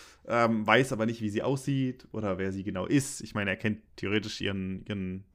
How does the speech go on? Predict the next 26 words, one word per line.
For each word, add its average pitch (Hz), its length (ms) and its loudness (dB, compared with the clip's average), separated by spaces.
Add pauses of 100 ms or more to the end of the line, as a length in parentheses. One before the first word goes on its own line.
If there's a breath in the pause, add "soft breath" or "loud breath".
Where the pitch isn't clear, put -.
Namen 104 360 2
halt 98 180 0
vom, 95 260 -6
vom 98 160 -8
Lieferding 104 380 -4
her, 107 300 -2
aber, 95 320 -2 (320 loud breath)
äh, 98 260 -2 (160)
geht 107 180 0
dann 110 60 -2
halt 104 120 -2
auch 104 140 -6
wieder 110 240 0
und 92 220 -6
hat - 160 -10
nicht - 260 -8 (440)
direkt - 200 -8
Kontakt 110 360 -4
mit 117 100 -10
ihr, 107 240 0
aber 110 320 6
er 107 100 -4
hat 110 100 -6
auf 110 100 -10
jeden 120 160 -2
Fall 117 360 2